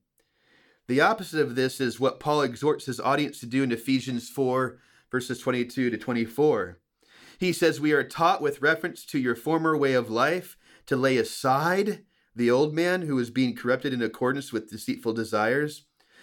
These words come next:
to be renewed in the spirit of your mind, and to put on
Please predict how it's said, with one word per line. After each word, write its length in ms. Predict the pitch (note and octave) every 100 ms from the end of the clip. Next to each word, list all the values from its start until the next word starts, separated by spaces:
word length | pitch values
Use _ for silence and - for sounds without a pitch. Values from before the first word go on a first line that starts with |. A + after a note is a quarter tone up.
| - - -
to 100 | C#3
be 200 | C#3 B2+
renewed 580 | B2+ A#2+ C3 E3+ G3
in 100 | F3
the 80 | C#3+
spirit 340 | C3 - D#3+ D#3+
of 180 | D3
your 120 | B2+ B2
mind, 500 | A#2 C3 D#3+ F3 - _ _ _ -
and 180 | C3+ C3+
to 140 | C3
put 440 | - F#3 G3 - _ -
on 640 | E3+ F3 C3 A2+ B2